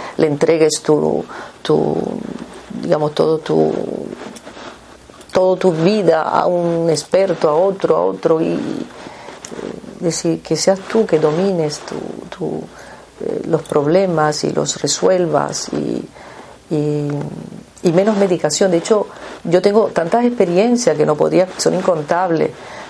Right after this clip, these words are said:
y también los alumnos y otras personas que saben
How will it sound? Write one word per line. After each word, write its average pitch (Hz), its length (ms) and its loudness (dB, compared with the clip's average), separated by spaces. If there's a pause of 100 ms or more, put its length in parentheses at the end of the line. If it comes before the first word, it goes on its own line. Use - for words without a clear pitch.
(160)
y 143 340 2
también 156 400 2
los 156 140 2
alumnos 175 640 2
y 160 80 4
otras 147 260 0
personas 160 420 0
que 156 80 -4
saben 160 320 0